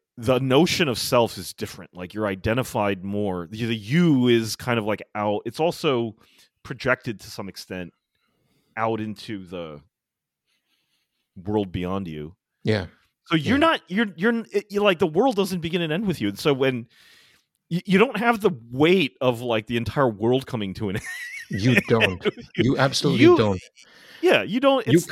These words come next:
Speaker 1: you know,
Speaker 2: can't
Speaker 1: li-,
Speaker 2: live like that. Yeah, you're gonna
Speaker 1: the
Speaker 2: be
Speaker 1: world
Speaker 2: sick. <laughs>
Speaker 1: that you love,
Speaker 2: People are
Speaker 1: because you,
Speaker 2: sick.
Speaker 1: yeah, if
Speaker 2: <laughs>
Speaker 1: you love the world around you, then you don't have to worry about the world because you're like, "Oh, it'll go on without me."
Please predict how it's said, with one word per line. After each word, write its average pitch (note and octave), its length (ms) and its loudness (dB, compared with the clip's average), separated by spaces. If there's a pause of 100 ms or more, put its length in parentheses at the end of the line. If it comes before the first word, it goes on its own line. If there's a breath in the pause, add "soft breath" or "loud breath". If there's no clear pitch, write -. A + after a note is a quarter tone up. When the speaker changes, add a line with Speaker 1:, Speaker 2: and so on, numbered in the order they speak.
Speaker 1:
you E3 80 4
know, E3+ 100 8
Speaker 2:
can't E3 100 2
Speaker 1:
li-, E3+ 100 4
Speaker 2:
live D3 160 6
like A2 240 0
that. G2+ 280 0 (340)
Yeah, A#2+ 220 4
you're A#2+ 180 2
gonna C#3 160 6
Speaker 1:
the A#2 40 2
Speaker 2:
be A#2 60 2
Speaker 1:
world A#3 140 8
Speaker 2:
sick. - 120 4
<laughs> C#4+ 60 8
Speaker 1:
that G#3+ 140 2
you G#3+ 200 -2
love, C#3+ 280 6
Speaker 2:
People E3 240 2
are B2+ 40 2
Speaker 1:
because A2+ 160 -2
you, C#4 80 4
Speaker 2:
sick. G#2+ 280 0 (500 loud breath)
Speaker 1:
yeah, G4 140 8
if D#3+ 120 4
Speaker 2:
<laughs> A#3 40 2
Speaker 1:
you A#3+ 100 2
love G3+ 240 4
the D#4 80 0
world E3 300 0
around G#2 420 -4
you, G#3+ 140 -4
then A3+ 160 -4
you G3+ 140 -6
don't A#3 180 0
have A3 160 -2
to A#3 100 -6
worry A3+ 300 0
about E3 260 -2
the G#2+ 80 -16
world F#2+ 220 -10
because B2+ 200 -16
you're C#3 80 -12
like, D#3 140 -12
"Oh, C4+ 120 -4
it'll C3+ 100 -4
go C#3+ 240 0
on F3 160 -4
without F3+ 320 -8
me." A#2 240 -16